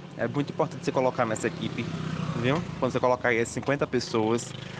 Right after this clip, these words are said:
foram cinquenta artistas independentes que participaram e cederam seu trabalho para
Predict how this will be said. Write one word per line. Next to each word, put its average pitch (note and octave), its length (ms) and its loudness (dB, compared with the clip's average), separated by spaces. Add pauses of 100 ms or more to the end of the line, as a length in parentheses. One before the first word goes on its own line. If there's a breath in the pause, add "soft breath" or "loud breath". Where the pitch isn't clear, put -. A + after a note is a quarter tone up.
foram B2+ 180 4
cinquenta D3 380 2
artistas D3+ 360 0
independentes C#3+ 560 2
que - 120 -8
participaram A#2 1080 0 (760 loud breath)
e B2+ 200 2
cederam C3 540 4
seu C#3+ 160 -2
trabalho B2 640 2 (560)
para D#3+ 500 6